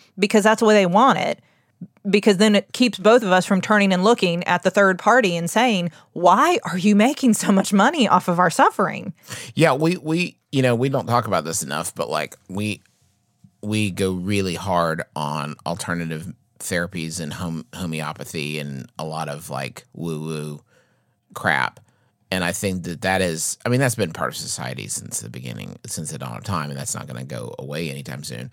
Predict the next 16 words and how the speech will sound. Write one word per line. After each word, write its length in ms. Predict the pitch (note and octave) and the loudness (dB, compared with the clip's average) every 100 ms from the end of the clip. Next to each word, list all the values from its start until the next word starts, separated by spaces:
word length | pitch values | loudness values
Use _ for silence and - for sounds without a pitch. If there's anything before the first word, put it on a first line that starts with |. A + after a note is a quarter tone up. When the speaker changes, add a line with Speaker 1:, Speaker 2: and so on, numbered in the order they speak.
| - - - | -18 -20 -8
Speaker 2:
But 100 | F#2+ | -2
I 60 | F2 | -2
think 280 | - F#2 F2 | -2 -6 -4
that 140 | F2+ | -4
a 60 | D#2+ | -4
lot 300 | D#2+ E2+ G#2+ | -4 0 0
of 160 | G2 F#2 | 0 -2
it 320 | F2+ F2+ _ _ _ _ _ _ _ - | -4 -6 _ _ _ _ _ _ _ -6
is 380 | A2 A2 G#2+ - | -2 -2 -4 -6
a 160 | G2+ G2+ | -6 -6
reaction, 1040 | F2+ F2+ E2+ F#2 F#2 - - D#2 D2 - _ _ _ _ | -6 -4 0 0 -2 -6 -8 -8 -10 -16 _ _ _ _
is 180 | G2 F2+ | -8 -6
a 100 | F2 | -6
direct 640 | E2+ G#2 F2 F2+ E2 - - | -6 -8 -4 -2 -2 -4 -8
reaction 760 | F2 E2 D#2 - D2+ C#2+ C#2 _ | -4 -4 -4 -8 -10 -12 -14 _
to 460 | - D2+ D2 C#2 | -10 -8 -10 -12